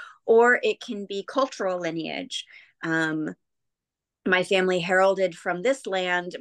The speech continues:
but we were raised in this country, in this culture, and that's all I know. Um, something that honors your roots, something that represents your roots.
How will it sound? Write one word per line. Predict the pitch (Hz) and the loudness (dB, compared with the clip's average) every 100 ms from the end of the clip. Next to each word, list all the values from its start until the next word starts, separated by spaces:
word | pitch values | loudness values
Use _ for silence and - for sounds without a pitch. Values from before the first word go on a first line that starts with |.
| 175 | -4
but | 185 180 | -2 -2
we | 180 190 | 0 0
were | 185 180 | 0 0
raised | 180 180 185 180 175 - | 2 0 0 -6 -6 -8
in | 180 | -2
this | 196 214 | -2 -2
country, | - 190 - 185 175 | -6 -8 -6 -6 -4
in | 175 165 | -4 -2
this | 190 220 | -2 -2
culture, | - 180 180 - 170 165 170 _ - - _ | -2 -2 -2 2 4 4 2 _ -20 -20 _
and | 185 175 175 175 175 | -2 0 0 -2 0
that's | 185 190 - | 2 2 -4
all | 180 185 | -2 0
I | 175 165 | -2 -4
know. | 170 175 143 139 - _ _ _ _ | -4 -4 -4 -8 -20 _ _ _ _
Um, | 190 185 175 170 | -4 -2 -2 -6
something | - - 240 254 - 302 302 | -14 -8 -4 -4 -6 -4 -2
that | 285 285 - | -2 -4 -4
honors | 196 202 202 202 180 | -2 0 0 -2 -4
your | 180 175 | -4 -2
roots, | 160 147 156 160 - _ - - - - _ _ _ _ _ _ _ _ _ - - | -4 0 2 2 -2 _ -14 -12 -12 -16 _ _ _ _ _ _ _ _ _ -18 -2
something | 196 190 220 | -2 2 2
that | 214 - | 2 2
represents | 180 170 180 165 165 170 - | 0 2 0 0 -2 -4 -4
your | 170 | -2
roots. | 156 160 - - - | 0 0 -2 -12 -18